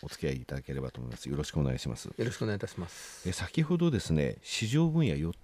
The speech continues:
Speaker 1: つというふうに言われましたが、その中でその他市場の部分がさらっと、えー、お話しいただきましたけど、この部分が、この分野が非常に面白いと、成長性があるというお話を、えー、取材の際にお聞きしておりますので、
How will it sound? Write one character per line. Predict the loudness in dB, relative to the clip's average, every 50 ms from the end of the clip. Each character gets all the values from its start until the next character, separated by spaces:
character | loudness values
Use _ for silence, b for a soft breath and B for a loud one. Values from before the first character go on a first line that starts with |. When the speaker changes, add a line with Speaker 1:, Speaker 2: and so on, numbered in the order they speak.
| -18
Speaker 1:
つ | -16 -8 -4 -2 -2 -2 -2 -4 _ _ _ _ _ _ -18 -6
と | -2 0
い | 0 0
う | 0
ふ | -2
う | -2
に | 0
言 | 0 0
わ | 0 0
れ | 0
ま | -2 -2 -4
し | -6
た | -6 -6 -4
が、 | -4 -4 -4
そ | -4 0 2
の | 2 2
中 | 2 0
で | -2
そ | 0 2 4 4
の | 4 4
他 | 4 4 2
市 | 4 4 4 4
場 | 6 6 6 6 4 0 -4 _ 4
の | 4 6
部 | 6 6 4
分 | 4 4 4 4 4
が | 2 2 0 -2 B B B B B
さ | -4 0 0
ら | 0
っ | 0 -2 _ 0
と、 | 2 2 2 0 _ -2
え | 0 2 2 2 0 0 -2 -4 -4 -4
ー、 | -4
お | -2
話 | 0 0 0 0
し | -2
い | -2
た | 0 2
だ | 2 2
き | 2 2 0
ま | 0
し | 0
た | -2 -4
け | -4 -4
ど、 | -4 -4
こ | 0 2 4
の | 4 6
部 | 6 6 6
分 | 6 6 4 4 4 4 4 4
が、 | 4 2 0 -2 -4 -8 0
こ | 4 6
の | 6 6
分 | 8 6 6 6
野 | 6
が | 4
非 | 2 2
常 | 4 6 6
に | 6 8
面 | 6 6 6
白 | 4 4 4 4 4
い | 2
と、 | 0 -4 -8 B B B B
成 | 2 2 4
長 | 4 4 4
性 | 4 6 8
が | 8
あ | 8
る | 6 6
と | 4 2
い | 2
う | 2
お | 2
話 | 2 0 0 0 0 0 0
を、 | 0 0 B B B B B B B B -4
え | 0 2 2 2 2 2 0
ー、 | 0 0
取 | 0 2
材 | 4 4 4
の | 2
際 | 2 2 2 2
に | 2 2
お | 0 -2
聞 | -6 -10 -8 -4
き | -4 -4
し | 0
て | 0
お | 0 2
り | 2
ま | 2 0
す | 0 -2
の | -4 -4 -4
で、 | -4 -6 -6